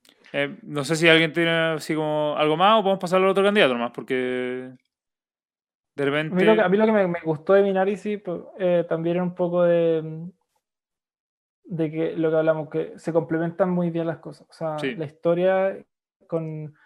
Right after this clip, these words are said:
Speaker 2: con las imágenes que, que muestran y, y los, como lo-, los simbolismos que se van,
Speaker 1: También.
Speaker 2: eh, repitiendo durante todo el, porque tiene muchísimo simbolismo. O sea, es una película extremadamente religiosa, diría yo.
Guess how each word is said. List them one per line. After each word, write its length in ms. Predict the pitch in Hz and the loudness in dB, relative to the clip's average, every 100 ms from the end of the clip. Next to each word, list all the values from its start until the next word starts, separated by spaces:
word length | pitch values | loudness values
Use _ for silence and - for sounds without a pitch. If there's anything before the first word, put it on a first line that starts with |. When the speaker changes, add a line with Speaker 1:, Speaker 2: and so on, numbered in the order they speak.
| _ | _
Speaker 2:
con 140 | - 170 | -6 -4
las 120 | 156 | -2
imágenes 500 | 165 170 170 185 180 | -2 -2 -2 -4 -4
que, 320 | 180 165 170 | -2 -2 -2
que 140 | - 160 | -8 -6
muestran 460 | 170 - 175 185 | -6 -6 -8 -6
y, 240 | 165 170 285 | -6 -10 -12
y 100 | 208 | -8
los, 180 | 151 147 | -6 -8
como 200 | - 160 | -8 -8
lo-, 120 | 151 | -6
los 140 | 156 - | -8 -4
simbolismos 640 | 160 151 151 170 190 190 | -4 0 0 0 -2 -4
que 160 | 196 180 | -4 -2
se 100 | 190 | -2
van, 320 | 190 185 196 | -4 -6 -6
Speaker 1:
También. 340 | 135 135 135 | -6 -4 -4
Speaker 2:
eh, 180 | 160 156 | -4 -4
repitiendo 720 | 156 156 151 170 190 214 226 | -6 -6 -2 -2 0 -2 -2
durante 400 | 190 175 170 175 | -4 -4 -4 -6
todo 100 | 175 | -8
el, 80 | 180 - | -10 -10
porque 160 | 156 | -8
tiene 140 | 160 180 | -4 0
muchísimo 580 | 190 185 196 180 165 147 | 0 0 -2 -6 -8 -12
simbolismo. 560 | 165 151 147 139 160 | -12 -10 -8 -10 -16
O 40 | 165 | -10
sea, 140 | 156 | -8
es 60 | 147 | -8
una 100 | 160 | -8
película 380 | 156 156 156 - - _ _ _ _ _ _ _ - | -8 -8 -8 -10 -20 _ _ _ _ _ _ _ -20
extremadamente 800 | - - 165 165 175 175 175 170 | -16 -2 2 4 4 2 0 2
religiosa, 480 | 156 151 - - | 2 -2 -6 -6
diría 220 | 151 156 156 | -6 -4 -4
yo. 240 | 185 | -6